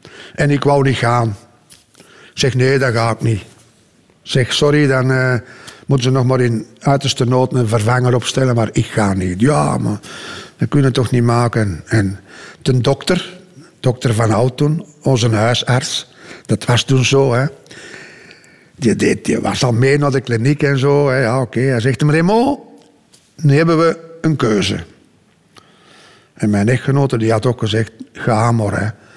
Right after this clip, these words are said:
Het is niet het eerste, je moet toch gaan, hè." Maar ik wou toch niet, hè. Ik wou niet. Raymond zegt hem,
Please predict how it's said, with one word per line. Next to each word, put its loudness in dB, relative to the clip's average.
Het -6
is 0
niet 4
het 0
eerste, 0
je 0
moet 2
toch -2
gaan, 0
hè." -2
Maar 0
ik -8
wou 2
toch -2
niet, 0
hè. 0
Ik -4
wou 0
niet. -4
Raymond 2
zegt 0
hem, -2